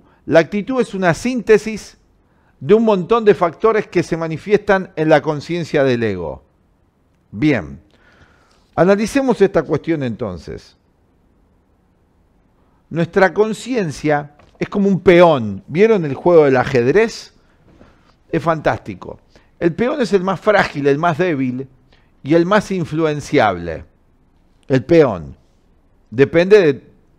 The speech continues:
Es una pieza que no es muy fuerte en el ajedrez, en este juego estratégico que era un,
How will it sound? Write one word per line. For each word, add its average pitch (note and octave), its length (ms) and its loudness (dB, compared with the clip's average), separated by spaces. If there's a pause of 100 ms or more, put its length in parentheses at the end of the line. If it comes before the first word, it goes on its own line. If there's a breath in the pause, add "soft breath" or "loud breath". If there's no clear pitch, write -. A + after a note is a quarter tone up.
(200)
Es C#3 200 -10
una F3 180 -6
pieza F3 320 -4
que F3 100 -4
no F3 100 -6
es D3+ 60 -4
muy D3+ 160 -6
fuerte F3 400 2
en D3 80 -2
el C#3 120 0
ajedrez, C3 520 -2
en B2 80 -10
este B2+ 180 -6
juego D3 300 0
estratégico B2+ 720 -6
que B2 80 -6
era C#3 160 0
un, A#2 460 -12